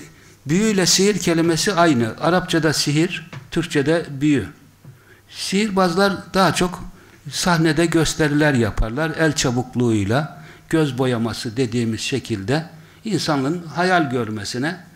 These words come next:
sebep olur. Tabii hileler vardır. Günümüzde teknolojik aygıtlar da buna yer yer katkı sağlar. Sen o hileyi bilmediğin için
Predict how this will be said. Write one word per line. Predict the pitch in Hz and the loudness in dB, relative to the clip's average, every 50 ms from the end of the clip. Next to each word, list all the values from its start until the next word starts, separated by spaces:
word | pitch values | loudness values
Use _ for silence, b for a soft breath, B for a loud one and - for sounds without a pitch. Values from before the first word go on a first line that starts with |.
| B B _ | B B _
sebep | - - 160 156 156 139 - 127 | -8 -4 -2 -2 -2 -4 -4 -4
olur. | 113 113 147 165 - - B B B B B B | -2 -2 -2 -4 -6 -10 B B B B B B
Tabii | - 190 175 185 180 165 - 120 123 135 135 | -4 -2 2 2 2 2 0 -2 -6 -2 -2
hileler | 185 208 190 180 175 - 170 147 | 0 2 2 2 4 4 4 4
vardır. | 127 123 120 110 101 98 131 139 139 - 117 110 - - | 4 2 2 2 0 0 -2 -2 -2 -6 -12 -16 -4 0
Günümüzde | 170 170 170 165 170 165 143 143 160 160 156 - - B B B B - | 2 2 4 4 4 2 4 4 2 2 0 -2 -8 B B B B -4
teknolojik | - 156 147 - 160 151 147 147 139 - 151 - - | -2 -2 -2 0 0 2 4 4 2 2 0 0 2
aygıtlar | 147 143 139 127 131 123 - - 143 131 127 113 | 2 2 2 2 0 -4 0 0 2 2 2 2
da | 120 117 110 120 | 0 -2 -2 0
buna | 127 120 120 120 - 147 147 135 120 117 | 0 0 0 -2 -2 -6 -8 -8 -6 -4
yer | 127 135 123 117 | -4 -4 -4 -2
yer | 120 120 110 95 - | -4 -6 -6 -8 -8
katkı | - 131 - - - 127 117 | -8 -10 -10 -8 -10 -10 -10
sağlar. | - - 113 98 95 95 117 160 170 - - - B B B B B B B B | -8 -6 -6 -6 -4 -4 -4 -6 -6 -8 -14 -20 B B B B B B B B
Sen | - - 190 180 | -6 -4 -2 0
o | 175 180 170 151 | 2 2 2 2
hileyi | 175 175 180 170 170 165 151 | 2 2 2 4 2 2 2
bilmediğin | 180 170 151 135 127 117 110 120 117 107 | 2 2 2 2 2 2 2 2 0 2
için | 101 98 - - 180 185 160 | 0 -2 0 0 0 0 -2